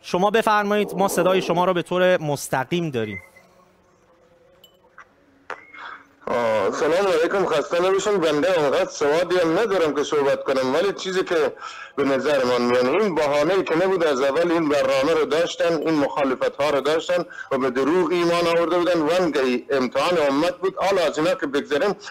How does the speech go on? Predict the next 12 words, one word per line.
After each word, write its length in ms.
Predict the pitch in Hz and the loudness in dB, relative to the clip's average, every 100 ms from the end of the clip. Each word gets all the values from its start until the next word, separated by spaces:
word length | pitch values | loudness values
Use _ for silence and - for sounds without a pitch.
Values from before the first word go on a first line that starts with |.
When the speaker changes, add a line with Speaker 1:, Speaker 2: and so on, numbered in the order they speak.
| - - | -12 -4
Speaker 2:
در 200 | 156 139 | 0 0
جام-، 400 | 127 147 143 131 | 0 0 0 0
به 200 | 139 139 | 0 0
گفتهٔ 400 | 131 139 180 170 | 0 -4 0 0
برادر 480 | 143 135 139 151 135 | 2 2 2 0 0
افغانی 360 | - 135 139 | 0 0 0
ما 120 | 143 135 | 2 0
در 280 | 123 135 | 0 0
امروز 420 | 135 131 175 139 - | 0 2 0 0 -4
که 100 | 135 | -4
در 240 | 135 131 | 0 -2
جامعه 580 | 113 139 131 151 151 | 0 0 0 2 0